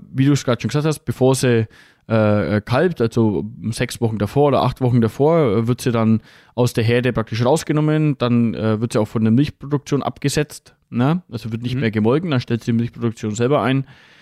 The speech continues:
Speaker 1: und dann bekommt sie, wie ich grad schon gesagt hab, das energiearmere Futter, äh,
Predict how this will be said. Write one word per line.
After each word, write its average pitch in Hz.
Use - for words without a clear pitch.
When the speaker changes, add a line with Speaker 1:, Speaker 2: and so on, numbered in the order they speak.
Speaker 1:
und 127
dann 120
bekommt 123
sie, 123
wie 120
ich 113
grad 113
schon 113
gesagt 113
hab, 107
das 113
energiearmere 117
Futter, 120
äh, 107